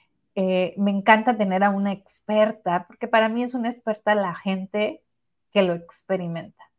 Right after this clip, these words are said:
Sí está padre titularte, pero quien lo experimenta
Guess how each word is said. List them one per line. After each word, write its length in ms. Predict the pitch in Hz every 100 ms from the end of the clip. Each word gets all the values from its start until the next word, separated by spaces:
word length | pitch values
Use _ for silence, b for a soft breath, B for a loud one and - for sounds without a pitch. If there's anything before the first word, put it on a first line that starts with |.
| _
Sí 160 | - 330
está 260 | 339 349
padre 500 | 262 233 233 247 285
titularte, 840 | 220 180 185 185 185 - 220 311 - _ _ _
pero 460 | - 202 196 180 170
quien 320 | - 190 190
lo 60 | 185
experimenta 1120 | 175 - - 196 185 185 190 190 196 247 254